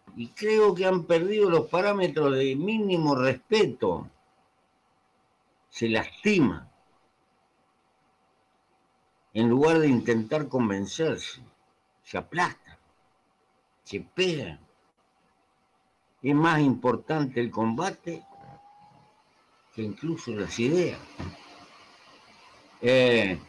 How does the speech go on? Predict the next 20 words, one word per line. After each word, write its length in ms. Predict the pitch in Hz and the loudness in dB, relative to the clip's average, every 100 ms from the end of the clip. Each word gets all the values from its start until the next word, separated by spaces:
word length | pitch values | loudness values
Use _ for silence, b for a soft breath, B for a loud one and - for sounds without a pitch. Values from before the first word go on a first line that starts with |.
| - - - _ _ _ _ _ _ _ _ _ _ _ _ _ _ _ _ _ _ _ _ _ _ _ _ _ _ | -6 -6 -16 _ _ _ _ _ _ _ _ _ _ _ _ _ _ _ _ _ _ _ _ _ _ _ _ _ _
y 100 | 139 | -6
también 380 | 143 180 208 220 | 0 2 2 2
he 60 | 214 | 2
aprendido 520 | 196 190 180 196 208 | 2 2 4 6 6
una 260 | 180 165 143 | 4 2 2
cosa 460 | 180 165 151 127 | 2 2 2 -2
que 160 | 117 151 | -2 -2
no 140 | 170 | 0
es 100 | 180 | 0
con 180 | 175 143 | -2 -2
la 100 | 135 | -2
Argentina. 720 | 110 120 107 110 120 98 80 - _ _ _ _ _ _ _ _ _ _ _ | -2 -6 -6 -6 -8 -6 -10 -14 _ _ _ _ _ _ _ _ _ _ _
Y 100 | 135 135 117 - b b _ _ | -4 -2 -4 -10 b b _ _
empieza 380 | 127 185 165 165 | -6 -2 0 0
a 20 | |
ser 180 | 135 170 | 0 0
medio 520 | 160 175 170 151 135 | 2 4 4 4 4
bastante 520 | 139 135 170 170 160 | 0 0 -2 0 -2
más 240 | 156 156 | 0 -2
general. 640 | 156 143 123 117 139 104 | 0 0 2 0 -2 -4